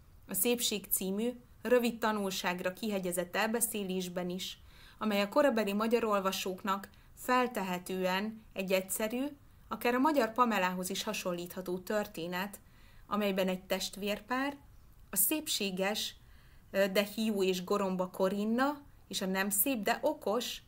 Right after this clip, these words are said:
szerény és csendes Daphne külső és belső tulajdonságainak megmérettetéséről és egyértelmű értékítéletéről olvashatunk.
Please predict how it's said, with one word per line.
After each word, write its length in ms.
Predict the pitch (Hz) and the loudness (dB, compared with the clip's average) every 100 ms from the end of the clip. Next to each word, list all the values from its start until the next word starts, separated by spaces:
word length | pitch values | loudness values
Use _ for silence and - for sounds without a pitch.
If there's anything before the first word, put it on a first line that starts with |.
| - | -12
szerény 400 | - 330 302 208 | 0 2 2 0
és 140 | 196 | -2
csendes 440 | 202 254 226 196 190 | -2 0 2 0 2
Daphne 520 | 240 254 - 202 202 226 - - - | 2 2 0 -6 -4 -6 -10 -20 -16
külső 320 | - 254 247 226 | -2 0 2 0
és 140 | 202 | 0
belső 360 | 202 220 220 220 | 2 2 2 -2
tulajdonságainak 1080 | 220 208 190 196 196 202 190 196 190 190 | 2 2 2 -2 -2 -2 0 0 -2 -2
megmérettetéséről 1500 | 196 202 208 180 180 185 185 185 190 - 202 208 240 269 277 - - - | -2 0 0 0 -2 -4 -6 -6 -6 -4 -4 -2 2 4 2 -4 -20 -8
és 120 | 220 | 0
egyértelmű 600 | 262 220 196 190 196 190 185 | 2 2 2 0 -2 -4 -4
értékítéletéről 1500 | 202 185 185 185 180 - 170 - 170 - 185 - 185 - - | 0 0 -2 -8 -10 -12 -14 -10 -8 -8 -8 -10 -8 -8 -8
olvashatunk. 880 | 202 196 - - - - - - | -8 -10 -12 -12 -14 -14 -14 -16